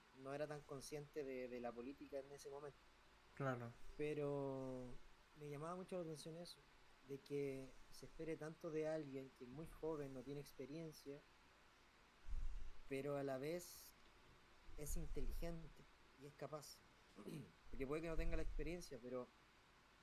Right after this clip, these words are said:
Speaker 1: quizá lo, debido a esta falta de experiencia, está perdiendo oportunidades, como decía el Nico, que tiene que, que intentar recapturar para que la gente no,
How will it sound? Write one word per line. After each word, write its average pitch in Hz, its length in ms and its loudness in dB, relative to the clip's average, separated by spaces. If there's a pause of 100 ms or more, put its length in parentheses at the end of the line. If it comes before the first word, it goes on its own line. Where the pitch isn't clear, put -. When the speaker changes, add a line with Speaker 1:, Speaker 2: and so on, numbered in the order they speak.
Speaker 1:
quizá 135 240 -4
lo, 156 140 -2 (360)
debido 139 300 6
a 139 40 0
esta 117 320 -4 (120)
falta 143 300 -4
de 131 80 -2
experiencia, - 1080 -12 (560)
está 147 160 -2
perdiendo 147 320 2
oportunidades, 131 760 -2 (580)
como 120 200 -12
decía 131 260 -8
el 131 60 -4
Nico, 147 240 -4
que 143 100 0
tiene 135 280 -4
que, 120 600 -2 (540)
que 120 440 -6
intentar 131 800 -2 (480)
recapturar 127 640 -2 (520)
para 120 180 -10
que 117 100 -8
la 120 100 -4
gente 131 1160 0
no, 135 680 -10